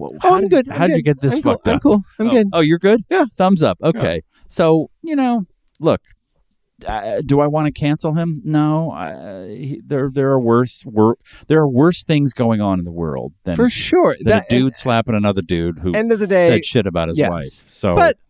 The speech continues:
Speaker 1: I, I, I, my
Speaker 2: and that's why, that's why I didn't wanna talk about it, 'cause it's like,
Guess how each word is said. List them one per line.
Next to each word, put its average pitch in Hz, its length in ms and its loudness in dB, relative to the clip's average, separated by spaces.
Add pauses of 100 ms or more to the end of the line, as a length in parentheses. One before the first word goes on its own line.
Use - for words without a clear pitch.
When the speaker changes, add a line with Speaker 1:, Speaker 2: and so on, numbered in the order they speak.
(180)
Speaker 1:
I, 170 280 -8
I, 185 220 -4 (160)
I, 170 180 4 (920)
my 170 220 2
Speaker 2:
and 180 80 4
that's 180 200 0
why, 170 200 2
that's 143 300 -2
why 139 320 0
I - 20 2
didn't 151 160 2
wanna 127 160 4
talk 107 240 -2
about 85 200 -4
it, 85 80 -10
'cause 92 160 -4
it's - 160 -8
like, 85 200 -4